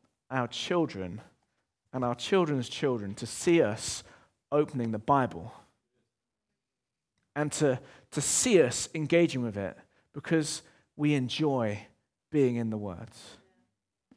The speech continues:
The final few pages of Tim chapters, Tim Chester's book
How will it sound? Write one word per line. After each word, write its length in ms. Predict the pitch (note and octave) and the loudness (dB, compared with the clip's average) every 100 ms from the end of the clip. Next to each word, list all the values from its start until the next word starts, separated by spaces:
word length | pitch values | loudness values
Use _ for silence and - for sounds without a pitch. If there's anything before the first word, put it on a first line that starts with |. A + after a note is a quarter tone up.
| _ _ _ _ _ _ _ - _ _ _ _ | _ _ _ _ _ _ _ -20 _ _ _ _
The 80 | F3+ | 0
final 600 | - F#3+ F#3+ F#3 E3+ - | 6 8 10 8 6 2
few 260 | - - F3+ | -6 -4 -4
pages 560 | - - - F3+ D3+ C#3+ | -4 -2 4 4 4 2
of 140 | C3+ | 2
Tim 280 | - E3+ D#3 | 2 2 0
chapters, 600 | - D3+ - D3+ C#3 - - | -2 -2 2 2 2 -4 -14
Tim 180 | - F3 | -2 0
Chester's 380 | E3+ D#3 - C#3 | 2 2 0 0
book 340 | - D3 - | 2 2 0